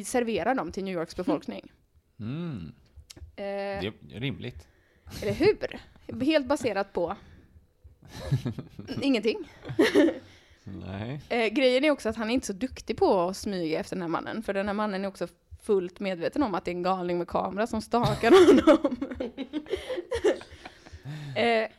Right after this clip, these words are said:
Speaker 1: efter ett antal veckor av det här, att det här har pågått, liksom, så, eh, har Lukas, eh, hälsa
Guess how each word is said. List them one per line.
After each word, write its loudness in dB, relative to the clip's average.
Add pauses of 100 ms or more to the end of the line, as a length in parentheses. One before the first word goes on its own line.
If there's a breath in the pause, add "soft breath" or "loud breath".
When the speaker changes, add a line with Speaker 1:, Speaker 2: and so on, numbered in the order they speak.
Speaker 1:
efter 4
ett 6
antal 0
veckor -2
av 2
det -2
här, -4
att -6
det -8
här -6
har -4
pågått, -4
liksom, -4
så, -2 (380)
eh, 0 (220)
har -4
Lukas, -6
eh, -4 (600 soft breath)
hälsa -4